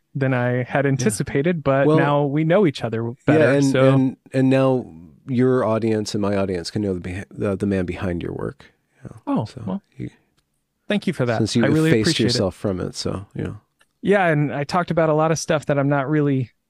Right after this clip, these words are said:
Speaker 1: used to visiting in my own mind, you know? That's another
Speaker 2: Yeah.
Speaker 1: thing, is I kind of,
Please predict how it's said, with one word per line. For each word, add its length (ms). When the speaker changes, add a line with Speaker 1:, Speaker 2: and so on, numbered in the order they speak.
Speaker 1:
used 320
to 200
visiting 560
in 100
my 160
own 160
mind, 300
you 100
know? 240
That's 200
another 200
Speaker 2:
Yeah. 60
Speaker 1:
thing, 180
is 100
I 60
kind 300
of, 200